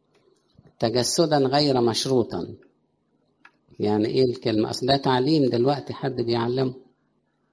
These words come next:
يعني إيه؟ يعني آدم وحواء سقطوا أو لم يسقطوا، كان برضو ربنا هيتجسد. فهمتوا بقى؟ طبعًا ده،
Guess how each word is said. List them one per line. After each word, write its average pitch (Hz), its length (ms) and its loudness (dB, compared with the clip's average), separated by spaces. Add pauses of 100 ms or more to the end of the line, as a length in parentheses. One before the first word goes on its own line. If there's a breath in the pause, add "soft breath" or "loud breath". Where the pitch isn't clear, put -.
(880)
يعني 110 280 4
إيه؟ 117 340 2 (720)
يعني 156 460 2
آدم 147 600 2
وحواء 127 500 0
سقطوا 131 720 -2
أو 123 140 2
لم 143 240 0
يسقطوا، 143 800 -2
كان 131 240 0
برضو 135 280 0
ربنا 123 540 0
هيتجسد. 101 720 -6
فهمتوا 135 460 -4
بقى؟ - 1300 -12
طبعًا 110 360 -2
ده، 107 580 -4